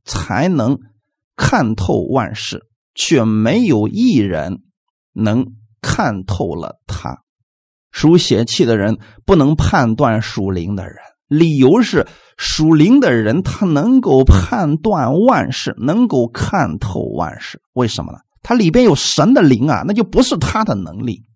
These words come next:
所以今天我们一个拥有圣灵的人，我们在这个世界上活着的时候，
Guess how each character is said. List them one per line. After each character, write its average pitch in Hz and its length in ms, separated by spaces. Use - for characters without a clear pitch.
所 240 100
以 202 40
今 233 160
天 240 100
我 180 100
们 165 140
一 - 40
个 156 100
拥 233 160
有 139 100
圣 185 300
灵 120 100
的 165 120
人， 131 140
我 170 120
们 240 200
在 165 220
这 240 140
个 208 80
世 - 440
界 196 220
上 123 220
活 117 520
着 147 120
的 95 120
时 101 200
候， - 340